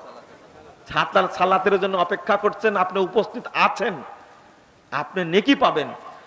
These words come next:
তবে খুতবাটা লম্বা করা, খাটো করা নির্ভর করে বিষয়ের উপর, আর কার উপরে? ইমামের উপরে। উচিত সবারই খুতবাটা কি করা? সংক্ষিপ্ত করা। কি করা? আচ্ছা, আর একটা বিষয়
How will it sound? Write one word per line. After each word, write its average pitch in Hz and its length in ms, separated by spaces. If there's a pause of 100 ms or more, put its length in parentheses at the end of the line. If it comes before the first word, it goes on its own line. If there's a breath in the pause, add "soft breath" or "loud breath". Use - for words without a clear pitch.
(160)
তবে 214 300 (240)
খুতবাটা 196 920 (600)
লম্বা 175 480
করা, 190 280
খাটো 180 460
করা 175 300
নির্ভর 170 400
করে 175 240
বিষয়ের 185 480
উপর, 190 320
আর 185 100
কার 185 160
উপরে? 196 360 (380)
ইমামের 175 380
উপরে। 139 320 (420)
উচিত 285 520
সবারই 208 600 (120)
খুতবাটা 180 480
কি 190 160
করা? 196 260
সংক্ষিপ্ত 156 520
করা। 92 280 (280)
কি 196 80
করা? 175 300 (1040)
আচ্ছা, 165 200
আর 165 100
একটা 175 280
বিষয় 175 300